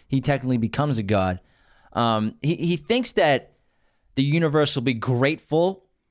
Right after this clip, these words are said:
for what he wants to do and what his mission is and what his, again, destiny is.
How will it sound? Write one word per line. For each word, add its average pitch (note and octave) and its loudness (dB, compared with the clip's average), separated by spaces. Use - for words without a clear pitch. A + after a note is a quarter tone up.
for B2+ 0
what B2+ 2
he B2 0
wants C3+ 0
to - -8
do C3+ 4
and C#3+ 0
what A#2+ 2
his G#2+ 0
mission C3 2
is B2+ 0
and A#2+ 2
what A#2 4
his, A2+ 0
again, A2+ 0
destiny B2+ 0
is. D3 0